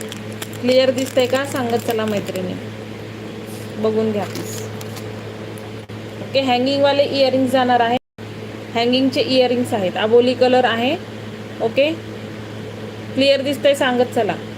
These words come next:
हे पू-, पूर्णपणे मीनाकारी असं तुम्हाला हा पॅटर्न दिलेला आहे. ओके, हँगिंगवाले इयरिंग्स आहे,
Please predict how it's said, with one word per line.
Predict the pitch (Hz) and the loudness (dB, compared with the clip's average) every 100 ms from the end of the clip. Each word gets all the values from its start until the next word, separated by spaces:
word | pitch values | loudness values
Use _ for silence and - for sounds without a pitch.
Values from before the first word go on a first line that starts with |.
| - - 107 - - - - - - - - - 208 | -12 -10 -10 -10 -12 -12 -12 -12 -12 -12 -12 -12 0
हे | 240 | 0
पू-, | 247 262 254 - - | 4 6 6 6 2
पूर्णपणे | 269 285 269 294 | 4 4 4 4
मीनाकारी | 294 285 269 262 269 269 | 4 4 4 2 4 4
असं | 254 247 262 | 4 4 2
तुम्हाला | 254 254 240 240 | 4 4 4 4
हा | 254 233 | 4 0
पॅटर्न | 226 220 214 233 | 2 0 2 2
दिलेला | 226 214 196 | 4 4 2
आहे. | 196 196 165 | 0 -2 -6
ओके, | - - 202 262 | -8 -8 0 2
हँगिंगवाले | 247 226 240 240 233 233 | 2 2 2 4 4 4
इयरिंग्स | - 233 214 214 214 | 4 4 4 0 -2
आहे, | 226 196 | -4 -6